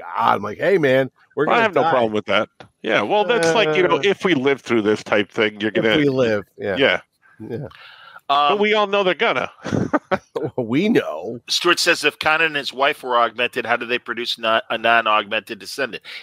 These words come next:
Speaker 3: Is she not? First of all, is she non-augmented? Secondly, um, the historian that goes with Khan, I don't believe, uh, became augmented, unless Khan had a previous wife.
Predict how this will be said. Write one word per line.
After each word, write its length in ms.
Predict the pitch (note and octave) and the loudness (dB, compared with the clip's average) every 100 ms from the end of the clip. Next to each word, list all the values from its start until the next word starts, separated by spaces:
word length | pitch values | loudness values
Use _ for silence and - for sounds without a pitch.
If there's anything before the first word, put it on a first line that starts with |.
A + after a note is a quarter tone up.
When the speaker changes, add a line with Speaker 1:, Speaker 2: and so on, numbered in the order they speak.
| - | -4
Speaker 3:
Is 140 | C#3 | 0
she 200 | C#3 F#3 F#3+ | 2 2 2
not? 240 | F#3+ - | 0 0
First 240 | A3 A3 | -2 -2
of 60 | F#3+ | 2
all, 120 | D#3+ - | 2 2
is 160 | D#3+ G3 | 0 0
she 180 | F#3+ D3 | -2 0
non-augmented? 960 | A#2 A2 G#2+ G#2 F#2 G2+ G2+ A2 G#2+ - - - | 0 2 0 -2 -4 -6 -6 -4 -6 -8 -20 -10
Secondly, 1040 | - - F#3+ G3+ E3 C3+ B2+ A#2+ A#2 A2+ _ _ _ _ | -6 0 0 2 0 2 0 0 -2 -4 _ _ _ _
um, 560 | B2+ B2+ A#2+ A2 G#2+ G#2 _ _ _ - - _ _ _ _ B2+ | 2 6 6 4 -2 -20 _ _ _ -20 -20 _ _ _ _ -4
the 100 | C#3 | 0
historian 640 | C3 C#3 - E3 A3+ F3 A#2+ | 0 -2 -2 0 2 2 2
that 120 | A2 - | -2 -2
goes 280 | D3+ B2+ | -2 -2
with 220 | A#2+ E3+ - | -4 -6 -4
Khan, 340 | C3+ G3+ C3 | -2 0 0
I 120 | G2 | 0
don't 180 | C3+ C#3 | -4 -6
believe, 360 | A2+ C3+ G#2 - | -6 -8 -6 -2
uh, 120 | G#2 | -2
became 380 | F#2 - D3 A#2 | -4 -6 -6 -2
augmented, 560 | A2+ C#3 F2 - F#2 - _ _ _ _ _ | -2 -2 -8 -10 -14 -14 _ _ _ _ _
unless 380 | - D3 C#3+ - - _ _ | 0 2 2 -2 -10 _ _
Khan 220 | - F3 D3 | 0 2 4
had 180 | C#3+ | 2
a 60 | B2+ | 2
previous 460 | - C#3+ A#2 G#2+ C3+ | 0 -2 0 -6 -2
wife. 420 | D#3 D3+ - | 2 2 0